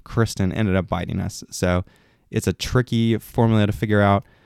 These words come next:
Hopefully you had a stronger, I guess, roster to fill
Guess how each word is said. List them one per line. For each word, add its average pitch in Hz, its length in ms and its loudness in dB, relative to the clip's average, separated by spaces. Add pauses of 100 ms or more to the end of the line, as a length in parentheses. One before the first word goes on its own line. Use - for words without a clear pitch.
(200)
Hopefully 127 480 6
you 101 180 4
had 92 460 0 (880)
a 107 80 -6
stronger, 95 720 0
I 90 80 2
guess, 90 280 -4 (480)
roster 95 720 4
to 90 80 0
fill 90 640 -2